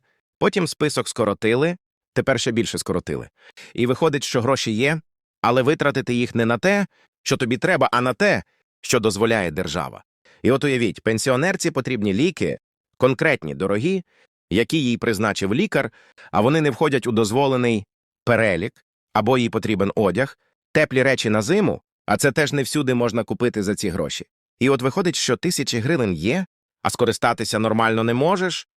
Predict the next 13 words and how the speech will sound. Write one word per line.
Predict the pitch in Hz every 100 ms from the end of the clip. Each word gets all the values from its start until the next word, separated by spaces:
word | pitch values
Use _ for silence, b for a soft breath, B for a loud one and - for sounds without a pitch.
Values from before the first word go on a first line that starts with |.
| _ _ -
бо | 78 -
обмеження | 98 80 107 110 95 92 87
скрізь. | - - 67 - - _ _ -
Тепер | 139 180 214
про | -
шість | - 170 -
пі | 156
п'ятсот | 139 - 135 101
гривень. | 104 64 55 - _ _ _
Це | - 151
вже | 139 131
серйозніша | 139 120 110 101 92 85
сума. | - 71 55 -